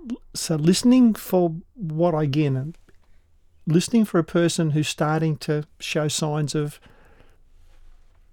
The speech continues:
relaxing certainty. You know, this, you know, for a person who's not regarding uncertainty as a mistake or an error or a lack of data, but just something that is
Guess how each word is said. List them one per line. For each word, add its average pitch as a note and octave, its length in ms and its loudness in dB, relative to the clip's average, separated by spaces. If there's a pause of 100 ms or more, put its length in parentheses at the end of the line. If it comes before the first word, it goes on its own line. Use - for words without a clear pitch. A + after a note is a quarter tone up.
(280)
relaxing D3 720 0
certainty. C#3+ 640 -4 (1200)
You C#3 100 -4
know, B2 140 -4
this, - 300 -10
you C#3+ 100 -6
know, C3+ 140 -6
for - 180 -6
a C3+ 60 -2
person E3+ 480 4
who's C#3+ 720 -2 (580)
not E3 240 -2 (760)
regarding F3 460 4
uncertainty D#3 720 0
as C#3+ 120 -4
a C#3+ 60 -8
mistake B2+ 640 -6 (400)
or C3+ 140 -4
an A#2+ 120 -6
error C3 440 -6 (100)
or B2+ 120 -8
a B2+ 40 -6
lack B2 260 -6
of B2 140 -8
data, B2 460 -6
but C3+ 180 -12
just - 180 -4
something F#3 440 -2
that E3 140 0
is D3+ 600 -2